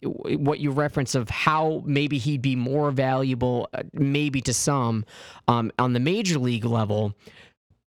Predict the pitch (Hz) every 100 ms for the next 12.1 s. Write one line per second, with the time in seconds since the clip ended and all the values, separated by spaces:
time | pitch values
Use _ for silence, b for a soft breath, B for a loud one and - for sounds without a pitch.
0 | - 196 311 294 - 185 208 226 233 -
1 | 156 - 175 202 147 151 - _ - -
2 | - 185 - 262 262 - 226 214 147 -
3 | 135 214 294 330 269 240 202 160 156 170
4 | 165 156 156 151 - 147 147 151 147 277
5 | 320 240 220 185 143 - 143 160 160 120
6 | 101 - 147 - - B B B - 185
7 | 415 170 285 311 - 226 240 226 180 165
8 | 175 185 160 135 143 - _ - 190 165
9 | 156 131 117 - 165 160 151 143 127 123
10 | 131 143 156 147 131 120 - 156 135 127
11 | 117 - 107 95 90 87 - 110 - 151
12 | 151